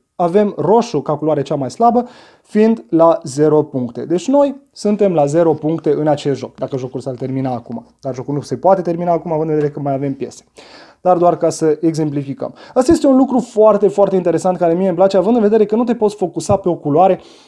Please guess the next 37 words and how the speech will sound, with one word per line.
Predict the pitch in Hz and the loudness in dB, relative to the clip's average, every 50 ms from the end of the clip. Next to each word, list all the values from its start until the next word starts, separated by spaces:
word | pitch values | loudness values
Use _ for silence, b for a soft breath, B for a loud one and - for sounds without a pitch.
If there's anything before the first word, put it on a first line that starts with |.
| B B _ | B B _
și | - - - 170 165 | -10 -6 -4 -4 -4
să | - - 160 147 | -2 0 0 0
te | 151 156 147 | 2 0 0
duci | 143 180 208 196 - | 2 0 0 -2 -2
până | - - 190 185 180 175 170 165 | 0 0 2 2 2 2 2 2
în | 165 151 151 143 | 2 0 0 0
capăt, | 143 156 170 226 226 | 0 0 0 0 0
cu | - | 2
toate | 285 285 269 | 2 2 2
că | 220 220 | 0 0
sunt | - - 226 | 0 0 0
niște | 214 - - 170 | 0 0 0 0
beneficii, | 160 160 151 143 147 190 156 - 151 | 0 0 0 -2 -4 -6 -8 -6 -6
o | |
să | 143 151 | -6 -6
discutăm | 147 143 143 - 139 - 156 151 | -8 -8 -8 -10 -8 -6 -4 -4
imediat | 147 139 139 139 143 135 | -4 -4 -2 -2 -2 -2
despre | 131 120 - - 127 131 | -4 -6 -8 -6 -4 -4
asta, | 143 165 - 254 262 254 B B B B B B | -4 -4 -4 -8 -10 -10 B B B B B B
dar | 240 262 294 | 0 2 2
trebuie | 285 294 294 294 277 285 | 2 2 0 2 2 2
într-un | 269 240 262 254 | 2 2 2 0
fel | 233 - 247 247 | 2 2 2 2
sau | 247 240 233 | 4 4 2
altul | 226 226 226 | 2 2 0
să-ți | 202 - 214 196 196 | -2 -4 -2 -2 -2
echilibrezi | 185 190 - 202 190 185 180 156 160 196 254 294 220 - - | -4 -2 -2 -2 -2 -2 -2 0 0 0 0 0 -2 -4 -8
strategia | - - - 196 180 156 170 156 151 175 220 233 220 196 | -6 -2 0 0 2 2 0 0 0 2 2 2 2 2
în | 185 185 | 2 0
așa | 180 165 - 170 160 | -2 0 0 0 0
fel | 214 - 226 208 - | 2 0 0 0 0
încât | 180 175 - 208 185 | -4 -4 -2 -4 -2
să | - - 165 | 0 -2 -2
crești | 156 - 180 196 190 185 - _ | -2 0 0 0 0 0 -2 _
pe | - 160 | -2 -2
toate | 151 - - 269 247 226 196 185 | -2 0 2 2 2 4 2 0
culorile | 165 185 185 185 202 214 226 220 226 226 | 0 2 2 4 4 4 4 2 2 0